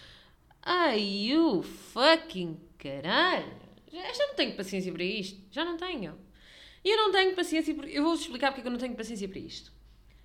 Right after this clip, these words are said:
Porque eu sou uma pessoa, é sempre aquela novidade que eu dou em montes de episódios, é eu sou uma pessoa, como se ninguém soubesse, fica aqui em primeira mão, eu sou uma pessoa. É pá, mas fora de brincadeiras, eu sou uma pessoa que eu, <laughs> que eu ando, tenho que arranjar outra muleta para isto, que não dizer eu sou uma pessoa.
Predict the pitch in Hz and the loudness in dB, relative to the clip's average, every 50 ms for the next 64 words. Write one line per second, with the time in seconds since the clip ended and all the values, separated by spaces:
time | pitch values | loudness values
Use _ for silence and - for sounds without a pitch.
0 | - - - 330 330 415 403 370 320 233 - - - 196 190 180 170 170 165 170 | -14 -8 -4 -2 2 4 4 4 4 2 0 -2 -2 0 2 2 2 2 0 -2
1 | 175 - - - - - _ _ _ _ _ _ _ - - - - - - - | -6 -10 -16 -20 -20 -20 _ _ _ _ _ _ _ -20 -20 -20 -20 -20 -20 -20
2 | - - - - 262 247 311 320 311 285 285 277 269 269 254 254 247 240 240 240 | -20 -14 -10 -8 -4 -2 0 0 0 2 2 2 2 2 2 0 0 2 4 4
3 | 262 254 - 240 220 214 220 247 269 269 - - - - - - 254 254 277 349 | 4 4 2 -4 -6 -4 -4 -4 -4 -6 -8 -12 -18 -14 -6 -2 2 4 6 6
4 | 339 330 302 302 320 311 320 269 233 190 185 190 196 196 208 202 202 196 - 302 | 6 4 2 0 0 2 2 2 4 2 2 2 2 2 2 2 2 2 2 2
5 | 311 311 330 320 - - - - 175 170 - 220 220 - - 262 269 330 370 370 | 2 2 2 0 -2 -4 -4 -4 -4 -4 -4 -6 -8 -8 -8 -6 -4 -4 -4 -2
6 | 359 311 269 254 262 302 339 330 - - 330 330 320 320 - - - - - - | -2 -2 0 2 4 4 2 2 -2 -4 -4 -4 -4 -6 -10 -16 -18 -20 -20 -20
7 | - - - 302 220 277 269 277 277 254 220 208 - 330 370 381 403 359 285 226 | -8 -4 -2 2 4 6 4 4 2 0 -2 0 0 2 2 4 6 6 6 4
8 | 196 170 180 233 - - 320 285 233 196 - - - 170 160 151 131 - - - | 4 0 -2 -2 -2 -2 -2 -2 -2 -4 -6 -8 -8 -8 -8 -8 -10 -12 -16 -20
9 | - - - - - - - - - - - - - - 277 247 233 214 226 254 | -20 -20 -18 -18 -18 -18 -18 -20 -20 -20 -20 -8 -4 -2 0 4 4 4 4 4
10 | 320 311 - - 330 330 311 277 247 240 233 190 185 160 156 165 208 247 302 - | 2 0 2 2 2 2 4 2 0 -2 -2 -2 -4 -4 -4 -4 -6 -6 -6 -4
11 | - 359 320 262 240 214 - - - 226 226 220 220 254 247 247 247 247 - - | -2 -2 -2 -2 -4 -6 -6 -8 -6 -6 -6 -6 -4 -2 0 2 2 0 0 -6
12 | - - - - - - 370 359 370 - - - - - - - - - - - | -12 -16 -18 -2 4 8 8 8 8 4 -4 -12 -18 -18 -20 -20 -20 -20 -20 -10
13 | - - 302 285 294 285 277 269 269 262 262 247 262 269 247 220 226 226 226 208 | -2 2 4 6 8 8 8 6 6 4 2 -2 -6 -6 -6 -6 -6 -6 -4 -2
14 | 214 196 185 190 190 185 185 180 175 165 180 160 - 175 165 160 165 160 - - | 0 0 0 0 -2 -2 0 -2 -2 -4 -6 -8 -6 -6 -4 -4 -6 -8 -10 -12
15 | - - 165 165 170 165 160 156 170 156 160 160 160 165 156 156 160 - - - | -12 -10 -8 -6 -4 -4 -4 -4 -4 -6 -6 -8 -8 -10 -10 -10 -12 -14 -14 -14
16 | 147 143 147 | -14 -14 -14